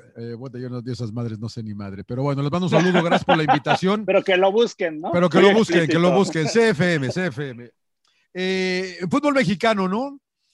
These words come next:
Speaker 1: Empecemos de, de, de lleno con, eh, con lo mejor de la, del fin de semana, para no perder tiempo, porque la verdad que sí hay mucho de qué hablar. Lo mejor, Pulpo, para ti del fin de semana.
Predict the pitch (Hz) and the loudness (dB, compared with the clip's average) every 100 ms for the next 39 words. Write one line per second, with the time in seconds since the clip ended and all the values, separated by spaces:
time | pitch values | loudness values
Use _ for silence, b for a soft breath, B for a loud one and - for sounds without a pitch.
0 | _ _ 185 151 214 277 311 294 214 196 | _ _ -10 -2 0 0 0 0 2 2
1 | 170 196 185 185 196 262 254 196 180 170 | 2 -2 0 0 0 -2 -4 -4 -6 -4
2 | 165 156 165 170 180 180 175 226 202 175 | -4 -4 -4 -4 -2 -4 -2 -2 0 -2
3 | 156 147 143 143 175 160 143 131 139 135 | -2 -4 -6 -8 -8 -8 -8 -8 -8 -6
4 | 135 165 151 147 151 120 160 143 185 B | -4 -4 -4 -4 -6 -4 -6 -2 -4 B
5 | B B 156 135 165 165 196 165 190 185 | B B -10 -4 -2 0 -2 -4 -4 -4
6 | 180 - 151 135 160 151 165 170 b b | -4 -4 -6 -6 -6 -4 -4 -4 b b
7 | b 170 180 185 - 247 196 240 254 196 | b -4 -2 -4 -2 -2 -2 -2 -2 -2
8 | 190 180 165 143 190 170 - 170 151 131 | -2 0 0 0 -2 -2 -4 -6 -6 -6
9 | 117 101 | -10 -12